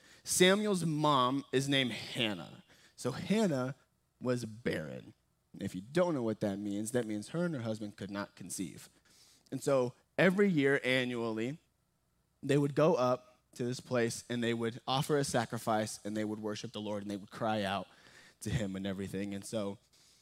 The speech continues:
this is once, this is an annual thing. And many times she had gone up and she had cried out, "Lord, please just, just bless me with a child, please."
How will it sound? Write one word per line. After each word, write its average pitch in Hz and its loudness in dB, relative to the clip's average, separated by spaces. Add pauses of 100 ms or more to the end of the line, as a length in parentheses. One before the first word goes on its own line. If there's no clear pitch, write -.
(240)
this 127 -2
is 131 -4
once, 139 -2
this 139 -4
is 135 0
an 131 -2
annual 123 -2
thing. 85 -8 (440)
And 151 0
many 180 6
times 117 0
she - -4
had 135 -2
gone 127 2
up 107 -2
and 110 -6
she 110 -8
had 104 -6
cried 117 0
out, 107 -2
"Lord, 113 -8
please 120 -4
just, - -12
just - -16
bless 110 -2
me 117 -6
with 107 -8
a 101 -8
child, 104 -6
please." 101 -6